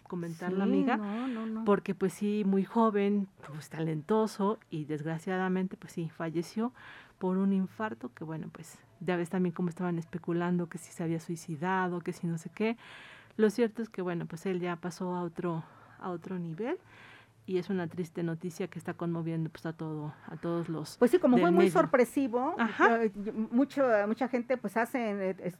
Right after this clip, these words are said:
Speaker 2: es-, lanzan su imaginación, ¿no?
Speaker 1: Sí, sí, sí, que porque no tenía, este, signos de violencia, que no sé qué,
Speaker 2: Sí,
Speaker 1: pues
Speaker 2: sí,
Speaker 1: sí,
Speaker 2: sí.
Speaker 1: pero si te da un infarto,
Speaker 2: Pues
Speaker 1: no
Speaker 2: sí.
Speaker 1: te está avisando, o sea.
Speaker 2: Pero además, eh,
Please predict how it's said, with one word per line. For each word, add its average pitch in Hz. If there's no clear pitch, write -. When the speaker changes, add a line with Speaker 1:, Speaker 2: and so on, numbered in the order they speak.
Speaker 2:
es-, 196
lanzan 247
su 240
imaginación, 190
¿no? 196
Speaker 1:
Sí, 220
sí, 202
sí, 202
que -
porque 185
no 196
tenía, 175
este, -
signos 165
de 151
violencia, 202
que 185
no 175
sé 208
qué, 220
Speaker 2:
Sí, 226
Speaker 1:
pues 196
Speaker 2:
sí, -
Speaker 1:
sí, 214
Speaker 2:
sí. -
Speaker 1:
pero 226
si 196
te -
da 226
un 233
infarto, 233
Speaker 2:
Pues 240
Speaker 1:
no 247
Speaker 2:
sí. 339
Speaker 1:
te 254
está 247
avisando, 233
o 214
sea. 202
Speaker 2:
Pero 247
además, 262
eh, 208